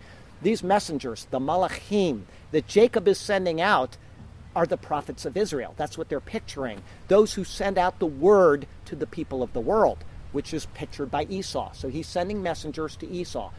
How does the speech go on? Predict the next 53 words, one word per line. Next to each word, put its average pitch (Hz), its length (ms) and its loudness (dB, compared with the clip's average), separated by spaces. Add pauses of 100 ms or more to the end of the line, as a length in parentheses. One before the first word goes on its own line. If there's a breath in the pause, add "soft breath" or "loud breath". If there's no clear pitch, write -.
(120 loud breath)
just - 240 -8
as 151 120 -8
the, 131 120 -4 (480)
God 170 260 2
is 151 100 -4
sending 156 300 -4
prophets 175 600 -4
to - 120 -12
the 131 100 -8
people 127 380 -6
of 110 100 -8
the 127 60 -6
world. 120 380 2
If - 120 -14
you 127 60 -12
see 175 300 -8
this 151 280 -6
picture, 160 320 -6
which 127 200 -6
is 127 100 -10
going 147 280 -2
on, 135 280 0 (280 loud breath)
and 139 120 -8
I 123 60 -6
hope - 360 -4
you're 156 100 -4
seeing 165 280 -6
these 143 140 -6
comparisons, 143 640 -6
because 139 280 -12
this 170 160 -12
is 151 60 -12
what 143 160 -8
God 147 220 -6
is - 80 -10
trying 147 300 -8
to 123 80 -6 (360 loud breath)
illuminate 147 600 2
us - 200 -10
to. 110 260 -2 (360 loud breath)
Verse 160 220 4
four, 190 320 6 (260 loud breath)
"And 180 140 2
he 202 60 6
commanded 208 460 8
them, 151 200 6
saying, 156 360 4 (180 loud breath)
'Speak - 400 4 (120)
thus 240 460 4 (120)
to 214 80 0
my 185 160 8
lord 185 280 6
Esau. 147 480 0